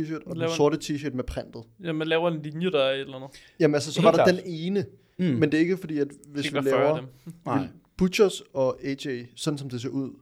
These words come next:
Speaker 1: kommer til at se ud, tror jeg aldrig kommer tilbage igen.
Speaker 3: Nej, præcis.
Speaker 1: Altså sådan, men det kan godt være, at man får nogle winner. For eksempel den der Alpha Lead har, hvor der bare står sådan der Alpha Lead
Speaker 3: Mm.
Speaker 1: sådan henover. Den er meget sådan ikonisk for dem.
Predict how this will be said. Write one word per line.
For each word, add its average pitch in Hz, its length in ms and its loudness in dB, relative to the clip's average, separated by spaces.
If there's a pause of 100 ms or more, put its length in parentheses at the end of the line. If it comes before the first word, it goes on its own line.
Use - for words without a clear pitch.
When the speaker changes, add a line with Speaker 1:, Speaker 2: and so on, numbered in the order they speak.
(160)
Speaker 1:
kommer 123 180 -6
til 170 100 -4
at 165 80 -2
se 143 80 -6
ud, 123 200 -8
tror - 160 2
jeg - 100 0
aldrig 123 200 -10
kommer 113 160 -12
tilbage - 220 -20
igen. - 160 -20 (160)
Speaker 3:
Nej, 113 220 0
præcis. 110 280 -10
Speaker 1:
Altså 131 160 0
sådan, 120 280 -8 (500)
men 143 120 0
det 147 80 2
kan 135 80 -4
godt 151 140 4
være, 156 100 4
at 147 60 2
man 139 140 -2
får 156 160 0
nogle 139 240 -6 (180)
winner. 147 300 -2
For 156 80 -6
eksempel 156 280 -2 (320)
den 160 100 2
der 156 60 6 (120)
Alpha 151 180 -2
Lead 135 120 -2
har, 131 140 0
hvor 127 120 -2
der 135 80 -6
bare 127 160 -4
står 131 140 -12
sådan 127 140 -12
der - 240 -10
Alpha 127 240 -8
Lead 113 180 -12 (320)
Speaker 3:
Mm. 117 220 0
Speaker 1:
sådan 135 140 -4
henover. 120 440 -2 (240)
Den 147 80 0
er 151 60 2
meget 139 180 2
sådan 143 160 -10
ikonisk 147 500 -12
for 131 80 -6
dem. 123 200 -10